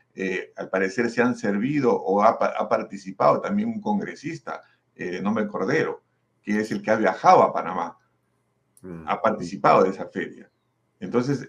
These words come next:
Speaker 1: esa es la, la situación que se tiene que investigar. ¿A qué se fue a Panamá? ¿A adquirir ese equipo? ¿Por orden de quién?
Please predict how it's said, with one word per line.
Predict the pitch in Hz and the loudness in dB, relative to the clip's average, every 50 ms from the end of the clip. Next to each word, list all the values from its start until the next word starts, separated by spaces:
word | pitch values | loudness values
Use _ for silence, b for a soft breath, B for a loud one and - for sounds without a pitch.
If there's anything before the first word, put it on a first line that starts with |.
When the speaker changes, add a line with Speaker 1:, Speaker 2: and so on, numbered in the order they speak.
| - - | -6 -2
Speaker 1:
esa | 135 143 139 - | -2 -2 -2 -2
es | 185 165 | 0 2
la, | 139 110 | 4 4
la | 104 95 92 | 4 4 0
situación | - 101 - - 95 - 139 143 139 | -2 -6 -8 -8 -6 -4 -2 -2 -2
que | 143 | -4
se | 110 - - | -6 -6 -6
tiene | - 131 147 160 143 | -6 -4 -6 -6 -6
que | 143 | -6
investigar. | 127 110 95 87 - - 101 98 123 127 113 - B B B B B B _ _ _ - | -6 -4 -4 -6 -8 -6 -4 2 2 2 2 2 B B B B B B _ _ _ -2
¿A | 95 95 95 - | -2 -2 -2 0
qué | - 185 175 | -2 -2 -2
se | 180 - 147 139 | 0 0 0 2
fue | 143 160 | 4 2
a | 160 - | 4 4
Panamá? | 143 127 120 120 120 107 85 - - | 2 2 2 4 4 2 2 0 0
¿A | - - | 0 0
adquirir | 107 - - 214 208 131 147 160 | 0 0 0 -2 -2 -2 0 -2
ese | 147 135 143 | -2 -2 -4
equipo? | - 156 170 - - 294 320 240 - _ - | -6 -6 -8 -8 -6 -6 -8 -8 -8 _ 2
¿Por | 117 120 123 | 2 4 4
orden | 139 151 156 143 127 | 4 2 0 0 -2
de | 117 117 | -2 -4
quién? | - 165 139 101 - - | -2 -2 -2 -2 -2 -6